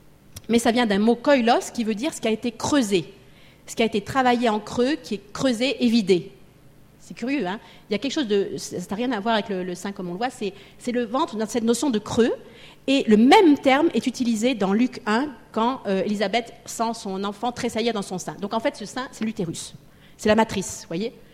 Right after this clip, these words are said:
C'est quelque chose qui est creusé en nous et, et qui fait jaillir. C'est, c'est, voilà, des fleuves d'eau vive couleront de son sein.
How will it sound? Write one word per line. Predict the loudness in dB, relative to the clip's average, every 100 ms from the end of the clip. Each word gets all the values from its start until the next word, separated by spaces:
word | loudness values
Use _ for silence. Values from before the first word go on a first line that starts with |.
| -20
C'est | -12
quelque | -6 -4
chose | -2
qui | -2
est |
creusé | 0 4 4 4
en | 4
nous | 4 2 0 -8 -20 -20 -20 -20 -20 -6
et, | -4 -4
et | -8
qui | -8
fait | -8 -4
jaillir. | -2 -2 -4
C'est, | -6 -10
c'est, | -8 -8
voilà, | -6 -6
des | -6
fleuves | -8 -2 -2
d'eau | 0
vive | -4 -6
couleront | -4 -4 -2
de | -4
son | -4 -6
sein. | -6 -10